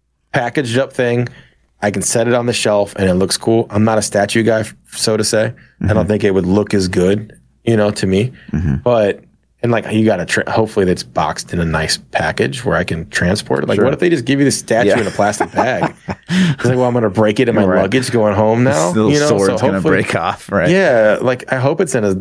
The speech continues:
Speaker 1: in a box or something at least, you know? Um, I don't know. It just doesn't feel, if it doesn't feel as good as it, as it has in the past.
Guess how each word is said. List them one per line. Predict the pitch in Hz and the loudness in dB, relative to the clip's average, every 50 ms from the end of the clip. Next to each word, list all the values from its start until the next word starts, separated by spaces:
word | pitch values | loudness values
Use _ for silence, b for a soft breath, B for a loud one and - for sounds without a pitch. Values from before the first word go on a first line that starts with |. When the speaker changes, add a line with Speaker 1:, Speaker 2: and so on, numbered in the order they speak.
| - - 107 | -4 -2 0
Speaker 1:
in | 104 | 0
a | 98 | 0
box | 92 87 85 85 92 127 139 120 - - | 0 0 0 0 2 0 0 -2 -2 -2
or | 92 | -2
something | 90 - 90 85 - 87 82 | -2 -2 -4 -2 -2 -2 -2
at | - - | 0 0
least, | - 87 - 113 - - - - - | -2 -2 -2 -4 -4 -6 -8 -6 -4
you | 107 98 | -2 0
know? | 90 87 - - - _ _ _ _ _ - | 0 -2 -4 -6 -12 _ _ _ _ _ -2
Um, | 110 101 98 95 90 90 92 - _ _ _ _ _ _ _ _ _ _ _ _ _ _ _ _ _ _ _ _ - | 0 2 2 2 0 0 -4 -10 _ _ _ _ _ _ _ _ _ _ _ _ _ _ _ _ _ _ _ _ -4
I | - 135 165 | -2 0 0
don't | 196 196 | 2 2
know. | 208 - | 2 2
It | 139 113 | 2 2
just | 127 113 - | 0 -2 -2
doesn't | 147 139 123 131 110 | -2 -2 0 -2 -2
feel, | - - 120 120 123 120 110 113 B B B B B B B _ _ - | 0 2 2 4 4 2 0 -2 B B B B B B B _ _ -2
if | 127 127 123 - - - | -2 -2 -2 -4 -6 -6
it | 135 131 120 | -4 -2 0
doesn't | 143 139 127 139 127 107 | 0 0 0 0 -2 -2
feel | - - 127 127 117 | 0 2 2 4 4
as | 110 104 104 | 2 2 2
good | 110 113 107 107 | 2 2 2 2
as | 98 90 98 | 2 2 2
it, | 98 95 - - | 0 0 -2 -4
as | 101 87 95 | -4 -2 0
it | 95 | 0
has | 95 101 98 95 92 | 2 2 0 0 0
in | 101 101 | 0 -2
the | 92 | 0
past. | 90 98 95 98 101 95 - - - | 0 0 0 0 0 -2 -4 -10 -18